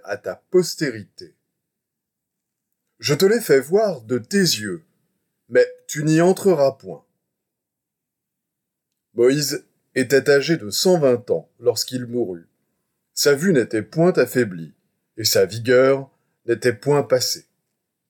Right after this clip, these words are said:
Il n'a plus paru en Israël de prophète semblable à Moïse, que l'Éternel connaissait face à face.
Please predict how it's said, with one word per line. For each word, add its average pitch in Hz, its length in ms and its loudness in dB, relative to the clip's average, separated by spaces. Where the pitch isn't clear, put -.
Il 131 100 -2
n'a 147 140 4
plus 175 200 -2
paru 143 360 2
en 113 120 -8
Israël 117 460 0
de 107 80 -14
prophète 127 540 0
semblable 127 540 2
à 110 60 2
Moïse, 113 600 -14
que 156 100 0
l'Éternel 170 600 2
connaissait 139 560 0
face 120 320 0
à 104 80 0
face. - 680 -12